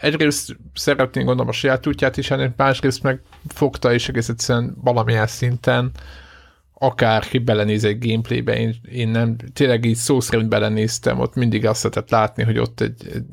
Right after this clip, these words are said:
egy ilyen sétáló szimulátorszerű játékban időnként van akció.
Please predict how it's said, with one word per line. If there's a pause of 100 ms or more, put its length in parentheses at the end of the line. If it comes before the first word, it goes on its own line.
egy
ilyen
sétáló
szimulátorszerű
játékban
időnként
van
akció.